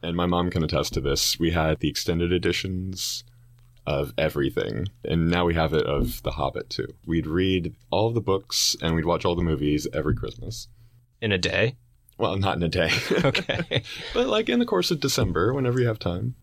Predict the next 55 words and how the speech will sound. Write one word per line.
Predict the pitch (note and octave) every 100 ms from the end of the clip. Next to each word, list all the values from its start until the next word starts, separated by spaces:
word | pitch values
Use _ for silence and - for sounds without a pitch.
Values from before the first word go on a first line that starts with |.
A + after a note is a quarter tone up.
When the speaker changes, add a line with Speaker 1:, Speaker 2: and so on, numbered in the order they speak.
| _
Speaker 1:
So | - E2 E2+
I | D2 G#2
owe | A#2
it | B2
to | B2
Tolkien, | - F#2 - D2 C#2+
and | D#2 G2
he | D#3
was | F3+
a |
professor, | D#3 D3+ D3 - A#2
too. | - D#3+ - -
Speaker 2:
What | - C3
was | D3+ D3+
it? | E3 D3+ -
He | D3 C3+
started | - C3+ A#2+ C3
The | C3
Hobbit | G#2+ G#2+ G#2 F#2+ - - _
because | G#2+ A2+ G#2 -
he | G#2
was | G2+ -
grading | A2 G#2+ A2
somebody's | - A2 G#2+ -
paper | A2 G#2 B2+ B2 B2+ C#3
and | A#2 G#2+
just | A#2 -
wrote | A2 F#2+
the | -
first | - G#2
sentence, | - G2+ A2 C3 - - -
and | A2+ G2+
then | G2+
that | G2
was | G2+ F#2+
how | G2+ G2
the | G2+
book | G2+ -
was | G#2
born? | - F#2+ A#2 B2+
Is | A#2+ -
that | G#2+
right? | F#2+ A#2 -
Is |
Speaker 1:
<laughs> | - C#3+
Yeah. |
Speaker 2:
that | -
the |
story? | - A2 B2 B2+
Speaker 1:
Yeah, | A#2
Speaker 2:
Yeah. | G#2+
Speaker 1:
that's | F#2
the | -
folklore, | - G2+ - -
yeah. | G2